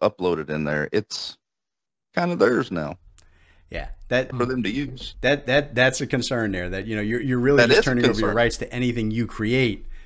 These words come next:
Speaker 2: to these,
Speaker 1: That's
Speaker 2: you know,
Speaker 1: right.
Speaker 2: A I developers. That, that scares me.
Speaker 1: Yeah.
Speaker 2: Not comfortable
Speaker 1: That, that
Speaker 2: with that.
Speaker 1: scares me too. That is a big concern.
Speaker 2: Yeah,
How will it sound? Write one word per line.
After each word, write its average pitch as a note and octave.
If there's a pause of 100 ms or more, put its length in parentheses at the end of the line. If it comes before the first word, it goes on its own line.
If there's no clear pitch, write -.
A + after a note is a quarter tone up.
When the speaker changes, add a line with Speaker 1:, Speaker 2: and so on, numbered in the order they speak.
(160)
Speaker 2:
to B2
these, G#2
Speaker 1:
That's B2+
Speaker 2:
you A2+
know, D3
Speaker 1:
right. C4+
Speaker 2:
A B2+
I A2+
developers. F#2
That, A2
that D#3+
scares G2
me. -
Speaker 1:
Yeah. F#3 (440)
Speaker 2:
Not A2+
comfortable C3+
Speaker 1:
That, F#2
that F3
Speaker 2:
with B3
that. -
Speaker 1:
scares G#3
me G3+
too. B2
That A2+
is D3+
a A#2
big G#2+
concern. D#2+
Speaker 2:
Yeah, -